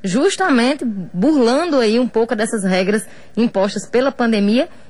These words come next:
e pesquisas apontam que a audiência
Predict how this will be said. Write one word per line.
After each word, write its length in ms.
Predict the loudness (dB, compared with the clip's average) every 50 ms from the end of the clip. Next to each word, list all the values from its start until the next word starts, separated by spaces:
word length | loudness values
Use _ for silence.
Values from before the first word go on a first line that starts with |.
| -6
e 120 | -4 -2 -2
pesquisas 560 | 0 -2 -2 -2 -2 -2 -2 0 0 0 0
apontam 580 | 0 -2 -2 -2 -2 0 0 0 -2 -2 -4 -6 -8 -16 -20 -20 -18 -6
que 260 | -2 -2 -2 -2 -2 -2
a 80 | -2 0
audiência 880 | 0 2 2 2 2 2 2 2 2 0 -2 -2 0 0 0 0 0